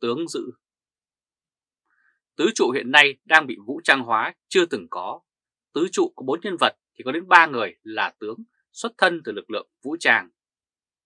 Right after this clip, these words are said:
Tổng bí thư Tô Lâm là đại tướng công an, Chủ tịch nước Lương Cường lại là đại tướng quân đội,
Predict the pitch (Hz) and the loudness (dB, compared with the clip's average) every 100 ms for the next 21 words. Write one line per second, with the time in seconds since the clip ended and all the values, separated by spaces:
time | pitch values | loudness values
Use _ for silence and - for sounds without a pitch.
0 | _ _ _ _ _ _ 143 123 185 202 | _ _ _ _ _ _ 0 0 -2 -4
1 | 190 165 156 147 _ 107 104 104 104 - | 0 2 2 0 _ -6 -2 0 -2 -4
2 | 120 196 - 131 127 113 104 _ _ _ | -8 -8 -8 -2 0 0 -2 _ _ _
3 | _ _ 143 127 135 170 240 - 185 160 | _ _ -4 -4 -4 -6 -6 0 -2 0
4 | 127 92 _ - 110 104 107 95 - 123 | -4 -4 _ -10 -6 -2 -2 -2 -6 -8
5 | 165 - 120 107 101 | -6 -4 -4 -2 -6